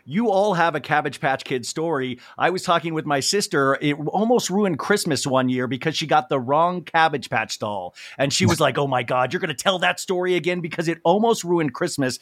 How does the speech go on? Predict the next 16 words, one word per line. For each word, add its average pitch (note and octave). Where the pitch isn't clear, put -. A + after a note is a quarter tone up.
because D3
she -
opened F#3+
it G3+
up. C#3
She -
didn't F#3+
like C#3+
it, C#3
threw E3+
a G3
tantrum. C#3+
My B2
dad D3
got F#3+
pissed. C3